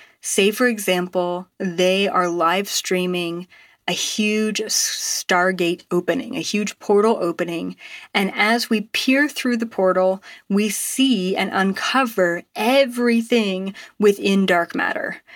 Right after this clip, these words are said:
which are all of the other dimensions. My fear is just because we have the technology, should we be using it?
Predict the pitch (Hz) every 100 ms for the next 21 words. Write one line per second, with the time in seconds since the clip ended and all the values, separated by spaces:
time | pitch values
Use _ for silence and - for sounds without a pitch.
0 | - 190 196 190 202 190 190 196 196 190
1 | 180 175 170 170 175 233 262 - - 262
2 | 208 - _ _ - _ _ - 214 214
3 | 214 - 247 262 277 269 - 214 208 214
4 | 208 - - - 247 311 - - 254 -
5 | - 220 226 - 190 - 190 196 - 196
6 | - 175 170 170 202 220 220 240 247 247
7 | 233 220 196 233 233 202 165 170 170 -
8 | 143 151 - -